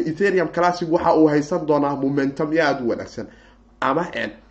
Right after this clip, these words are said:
in hami loo qaado in dad fara badan ay ku soo biiraan,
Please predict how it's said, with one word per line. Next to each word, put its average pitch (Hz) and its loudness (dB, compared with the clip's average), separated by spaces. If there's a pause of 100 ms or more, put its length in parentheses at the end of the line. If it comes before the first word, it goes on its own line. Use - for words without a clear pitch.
(400)
in 180 2
hami 180 2
loo 170 6
qaado 160 4
in 170 4
dad 185 0
fara 160 2
badan 151 0
ay 143 2
ku - -4
soo 139 -2
biiraan, 117 0